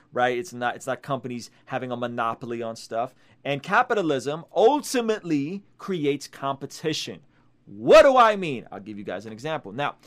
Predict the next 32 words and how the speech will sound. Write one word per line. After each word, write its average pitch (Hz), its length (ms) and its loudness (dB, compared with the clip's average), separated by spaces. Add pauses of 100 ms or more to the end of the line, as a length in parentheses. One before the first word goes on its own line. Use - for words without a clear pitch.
(120)
check 143 160 -8
this 151 140 -8
out. 117 160 0
I - 20 -6
got 131 140 -2
this 135 120 -12
video 156 300 -2
switcher 120 340 -10
right 107 160 -6
here, 98 140 -8
right? 110 180 -4
I'll 127 80 -8
make 127 180 -10
a 117 40 -12
video. 113 240 -10
You 110 80 -10
guys 104 160 -8
maybe 107 160 -14
can't 104 160 -16
see 117 140 -12
it. - 20 -4
I'll 139 60 -6
make 185 100 -4
a 190 60 -8
video 135 240 -4
about 120 160 -4
this 113 80 -18
video 117 220 -8
switcher, 113 280 -14
my 110 100 -12
whole 98 160 -16
setup. - 320 -12